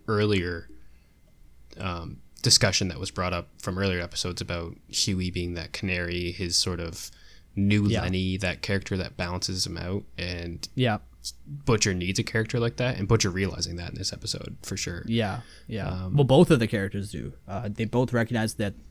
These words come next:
Speaker 2: Huey is too good for the both of them.
Speaker 1: Yeah.
Speaker 2: Like, what would they do without Huey, right?
Speaker 1: Yeah, which is true, because
Speaker 2: Yeah.
Speaker 1: S-, Starlight sort of needs him to,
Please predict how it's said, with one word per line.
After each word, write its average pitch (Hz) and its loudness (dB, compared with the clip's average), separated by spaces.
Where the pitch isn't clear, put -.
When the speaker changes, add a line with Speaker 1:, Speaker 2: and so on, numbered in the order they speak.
Speaker 2:
Huey 113 2
is 107 -2
too 120 -2
good 107 -4
for 104 -6
the 85 -6
both - -6
of 78 -10
them. 69 -10
Speaker 1:
Yeah. 98 0
Speaker 2:
Like, 107 4
what 123 6
would 117 4
they 113 6
do 104 0
without 101 -4
Huey, 92 -6
right? - -4
Speaker 1:
Yeah, 101 -2
which 110 0
is 101 2
true, 90 -2
because 90 -6
Speaker 2:
Yeah. 107 -2
Speaker 1:
S-, - 0
Starlight 113 4
sort 101 0
of 92 -4
needs 87 -4
him 85 -8
to, 87 -8